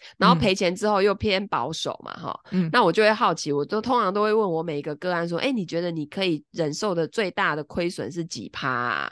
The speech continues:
Speaker 1: 就是你的投资部位下跌几趴是 OK 的。”
Speaker 2: 嗯。
Speaker 1: 他说，“老师吼，我 OK 啦，我四十趴没有问题。”
Speaker 2: 好猛。
Speaker 1: 对，我说，“所以你的意思是说，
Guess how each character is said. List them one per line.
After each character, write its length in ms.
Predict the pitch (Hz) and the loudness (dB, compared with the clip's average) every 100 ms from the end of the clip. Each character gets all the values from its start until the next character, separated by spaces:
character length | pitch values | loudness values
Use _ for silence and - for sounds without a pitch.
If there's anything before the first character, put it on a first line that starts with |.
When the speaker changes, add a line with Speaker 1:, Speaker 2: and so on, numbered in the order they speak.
| - | -8
Speaker 1:
就 120 | 113 | -4
是 100 | 208 | 0
你 140 | 214 - | 2 2
的 100 | 147 | 2
投 140 | 165 | -2
资 120 | 170 | -6
部 140 | 185 190 | -2 2
位 120 | 175 | 2
下 180 | 175 190 | 2 -2
跌 160 | 143 143 | -2 -4
几 200 | 147 107 | -4 -6
趴 220 | 143 143 | -4 -4
是 120 | 151 | -2
OK 400 | 131 135 135 110 | -4 -4 -6 -6
的。” 80 | - | -6
Speaker 2:
嗯。 60 | 175 | -8
Speaker 1:
他 100 | 214 | -6
说 140 | 247 - - - - | -6 -8 -14 -8 2
，“老 140 | 269 | 4
师 240 | 269 359 | 6 4
吼， 180 | 359 247 | 6 4
我 180 | 170 190 | 6 4
OK 340 | 262 - 262 | 4 2 4
啦， 180 | 254 170 | 4 4
我 160 | 170 196 214 | 0 -2 -6
四 280 | - - 277 | -12 -6 -6
十 200 | 202 202 | 0 0
趴 220 | 226 220 | 4 4
没 80 | 220 | 4
有 100 | 180 | 4
问 200 | 180 202 | 4 2
题。” 260 | 285 - - _ _ _ _ _ | -2 -10 -12 _ _ _ _ _
Speaker 2:
好 240 | 226 285 | 2 2
猛。 420 | 339 311 208 190 - _ - - - _ | 4 4 4 4 -4 _ -20 -20 -20 _
Speaker 1:
对， 340 | - 330 156 110 | 2 2 2 -2
我 100 | - | -6
说 300 | 202 294 294 | 0 2 2
，“所 180 | 294 277 | 0 0
以 100 | 349 | 2
你 120 | 220 | 2
的 140 | 170 190 | 2 2
意 100 | 247 | 0
思 160 | 226 | -4
是 160 | 226 226 | -6 -4
说， 360 | 226 214 208 | 0 2 2